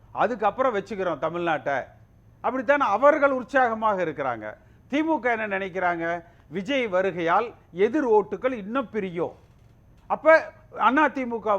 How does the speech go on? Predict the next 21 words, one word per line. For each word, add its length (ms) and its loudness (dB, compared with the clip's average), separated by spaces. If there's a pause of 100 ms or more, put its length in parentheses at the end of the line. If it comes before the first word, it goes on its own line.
வாக்குகளை 480 2 (200)
இன்னும் 280 -2
நம்ம 180 -2 (200)
எதிர் 260 -2
வாக்குகளை 480 -2
நம்ம 240 -8
சிதறடிப்போம். 600 -6 (300)
அப்ப 160 0 (100)
அவங்க 240 0 (140)
உற்சாகமா 540 -4
இருக்கிறாங்க. 400 -10 (480)
விஜய்க்கு 500 -4 (240)
அந்த 120 -4 (120)
இளைஞர் 420 0
பட்டாளம் 480 0 (460)
எவ்வளவு 260 4 (160)
ஒரு 120 0 (120)
எட்டு 160 -4 (100)
சதவீதமோ 480 -4 (120)
பத்து 200 -2 (100)
சதவீதமோ 560 -8